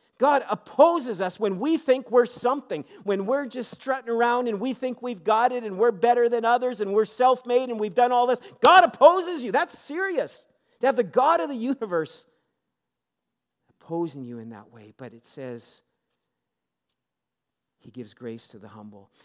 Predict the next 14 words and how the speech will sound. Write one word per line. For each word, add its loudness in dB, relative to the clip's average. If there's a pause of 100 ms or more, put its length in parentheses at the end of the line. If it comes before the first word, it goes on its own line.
(120)
We -6
will -8
not -10
know -10
God's -14
power, -10
presence, -14
his -10
work, -12 (440)
experience -6
his -10
freedom, -6
his -8
victory -8